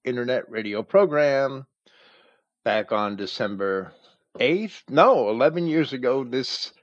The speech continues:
Sunday that I got home. And on the thirteenth, next Saturday, will be the eleventh anniversary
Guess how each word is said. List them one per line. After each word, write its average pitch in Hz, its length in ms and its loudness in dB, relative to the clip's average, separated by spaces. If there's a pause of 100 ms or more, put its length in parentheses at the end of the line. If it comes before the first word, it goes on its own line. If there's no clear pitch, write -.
Sunday 127 440 0
that 113 180 0
I 113 80 2
got 110 240 0
home. 104 800 2 (640)
And 117 720 -2 (180)
on 120 200 0
the 110 60 0
thirteenth, 131 840 -2
next 127 280 -2
Saturday, 113 840 -2
will 107 140 -8
be 110 160 -4
the 101 160 -8
eleventh 101 520 -4 (1040)
anniversary 101 1040 -4